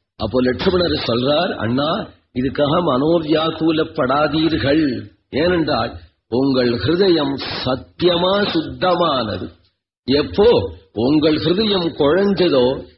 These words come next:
இந்த பொண்ணு என்னுடைய மண்ணி" என்று சொல்லு. இப்படி துளசி ராமாயணம்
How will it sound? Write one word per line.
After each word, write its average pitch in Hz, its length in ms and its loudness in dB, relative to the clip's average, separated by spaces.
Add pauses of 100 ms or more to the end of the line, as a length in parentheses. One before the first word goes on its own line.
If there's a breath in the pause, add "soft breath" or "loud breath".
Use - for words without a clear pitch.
இந்த 135 440 0
பொண்ணு 151 680 2 (120)
என்னுடைய 117 600 0
மண்ணி" 113 840 0 (120)
என்று 131 240 -2
சொல்லு. 98 240 -2 (880)
இப்படி 120 240 -2
துளசி 131 380 0
ராமாயணம் 104 580 -4